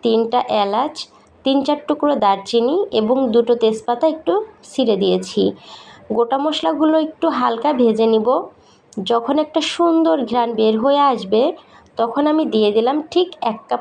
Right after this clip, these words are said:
পরিমাণ পেঁয়াজ কুচি। পেঁয়াজটাকে একটু গোল গোল শেপে কেটে নিতে হবে, তাহলে এই রেসিপিতে এই পেঁয়াজের সুন্দর একটা ফ্লেভার আসবে। এখন আমি একটু অনবরত নেড়েচেড়ে পেঁয়াজটাকে ভেজে নিলাম।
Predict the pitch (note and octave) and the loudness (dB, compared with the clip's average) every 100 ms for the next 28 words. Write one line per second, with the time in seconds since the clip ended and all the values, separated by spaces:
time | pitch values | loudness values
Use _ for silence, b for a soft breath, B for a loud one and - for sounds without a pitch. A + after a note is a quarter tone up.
0 | - C4+ C4 C#4 D#4 D#4 A#3 G#3 G#3 - | -2 0 2 0 -2 -2 0 0 -2 -6
1 | - F#3 F#3+ G3 G3 B B B B _ | -4 -2 -2 -2 -4 B B B B _
2 | B3 B3 C4 D4+ D#4 E4 D#4+ E4 A#3+ A#3 | 0 0 0 -4 0 0 0 -2 0 0
3 | A#3+ A#3 C#4+ C#4+ D4+ - D#4+ - C#4 A#3+ | 0 0 0 0 -2 0 -2 0 0 2
4 | G#3+ G#3 G3+ G3+ F3+ F#3 F#3+ b b b | 0 0 -2 -2 0 -2 -4 b b b
5 | b _ A3 A3 C4 D4 - A3+ A3+ B3 | b _ -2 0 0 0 2 2 2 0
6 | C4+ C4 D4 D#4 C#4 C#4 A3+ G#3+ G#3+ C#4 | -2 -2 0 2 0 0 0 2 2 0
7 | C#4+ - E4+ D#4+ D#4 D4 - D4+ D4 G#3+ | 0 0 2 4 2 -2 -2 -2 0 0
8 | G3 F#3+ F#3+ F#3 F#3 G3 G3 B B B | 0 0 0 -2 -2 -4 -6 B B B
9 | B _ - A3+ A3+ D#4 D#4+ D4 C#4+ - | B _ -4 -4 0 0 2 0 -4 -2
10 | D#4+ A#3 A3+ A#3 C4 C#4+ C4+ A#3 A3+ B3 | 0 0 0 0 0 2 2 2 2 0
11 | C#4+ C#4+ A#3+ A#3 - C#4 D#4 C4 A#3+ G#3+ | 0 0 0 0 -4 -2 0 2 2 2
12 | G3+ F#3 F#3 G3 | 2 2 0 -4